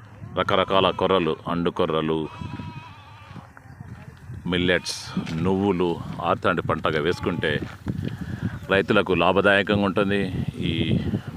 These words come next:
మిల్లెట్స్, కొర్రలు, చిరుధాన్యాలు చాలా ఆరోగ్యానికి కూడా మంచిది కనుక రైతులు గమనించి రెండో పంట యాసంగిలో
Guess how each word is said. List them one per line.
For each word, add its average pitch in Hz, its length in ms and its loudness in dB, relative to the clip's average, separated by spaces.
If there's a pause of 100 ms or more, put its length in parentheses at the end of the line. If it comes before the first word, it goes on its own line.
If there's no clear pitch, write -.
మిల్లెట్స్, 92 440 0 (400)
కొర్రలు, 87 420 2 (1300)
చిరుధాన్యాలు 92 680 4 (1160)
చాలా 87 240 2
ఆరోగ్యానికి 95 400 4
కూడా 90 160 4
మంచిది 85 260 0
కనుక 80 180 -2 (200)
రైతులు 87 300 2 (180)
గమనించి 90 460 0 (580)
రెండో 92 300 2
పంట 82 200 0 (1080)
యాసంగిలో 92 540 2